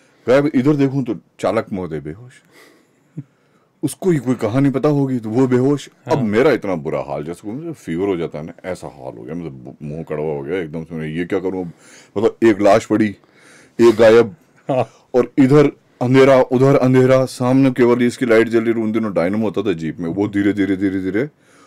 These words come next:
Speaker 1: अगर उसे इंजन बंद कर दो तो कम होकर के वो और बंद हो जाएगी, मैं और
Speaker 2: हम्म।
Speaker 1: फंस जाऊंगा।
Speaker 2: हम्म।
Speaker 1: तो ऐसा भय हो रहा उसके अंदर, उस सर्दी का टाइम था और ऐसे पसीने मुझे आए और मुंह कड़वा हो गया एकदम।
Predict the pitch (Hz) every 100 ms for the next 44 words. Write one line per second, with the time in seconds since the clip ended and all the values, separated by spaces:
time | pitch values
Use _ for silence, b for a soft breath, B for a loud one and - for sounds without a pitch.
0 | b b 98 107 104 101 110 113 123 127
1 | 123 123 117 110 107 110 113 113 104 104
2 | 101 101 107 117 120 117 113 113 104 104
3 | 104 107 107 110 110 107 - 123 123 120
4 | 120 110 147 - 160 156 180 165 110 113
5 | 147 147 123 123 127 123 - 113 110 123
6 | 123 - 113 101 117 113 101 110 113 117
7 | 104 110 95 92 104 104 98 92 87 85
8 | 98 90 104 90 71 60 - - - _
9 | -